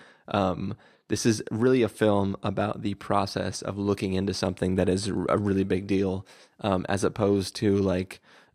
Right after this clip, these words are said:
just the, um, totally wrecking people with,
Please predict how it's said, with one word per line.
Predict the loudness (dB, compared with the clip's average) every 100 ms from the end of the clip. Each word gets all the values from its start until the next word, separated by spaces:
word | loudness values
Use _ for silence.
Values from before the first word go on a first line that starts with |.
| -10
just | -2 2 2 2 -4 -2
the, | 2 4 4 2 2 0 -4 _ _ _ _
um, | -2 0 0 -4
totally | 0 0 2 2
wrecking | 2 0 -2 -6
people | -4 -2 2 2
with, | 2 0 -4 -20